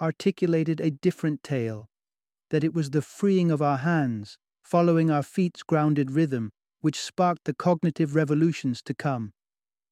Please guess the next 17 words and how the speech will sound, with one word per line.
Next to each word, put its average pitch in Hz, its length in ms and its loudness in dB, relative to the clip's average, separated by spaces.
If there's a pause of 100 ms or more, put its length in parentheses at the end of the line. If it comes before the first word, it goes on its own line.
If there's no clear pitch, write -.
(280)
This 214 240 2
reorientation 175 1120 2
of 151 160 -4
our 143 180 0
evolutionary 170 760 2
sequence 135 640 -6 (340)
uplifts 196 640 0
the 160 100 -2
human 160 380 2
foot 151 380 -2
as 135 140 -6
a 143 80 -2
groundbreaking 165 920 0
protagonist 135 720 -2
in 135 100 0
our 127 160 -2
ascent. 123 380 -4